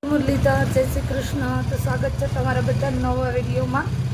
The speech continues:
તો મમ્મી ને ભાઈ જો આજે નવો ગોળો લીધો તે લઈને વાડીએ મૂકવાનો છે, તે ગયા છે.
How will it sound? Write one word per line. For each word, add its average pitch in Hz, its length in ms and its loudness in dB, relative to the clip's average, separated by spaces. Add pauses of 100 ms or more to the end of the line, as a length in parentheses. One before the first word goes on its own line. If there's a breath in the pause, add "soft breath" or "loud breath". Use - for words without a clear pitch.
(540)
તો 233 60 2
મમ્મી 254 360 8
ને 262 120 6
ભાઈ 247 320 4
જો 302 200 0
આજે 254 360 4
નવો 254 300 4
ગોળો 262 300 4
લીધો 269 320 2
તે 254 160 -4
લઈને 247 380 2
વાડીએ 240 380 0
મૂકવાનો 240 560 -2
છે, 269 240 -4
તે 262 160 -8
ગયા 269 260 -2
છે. 247 220 -6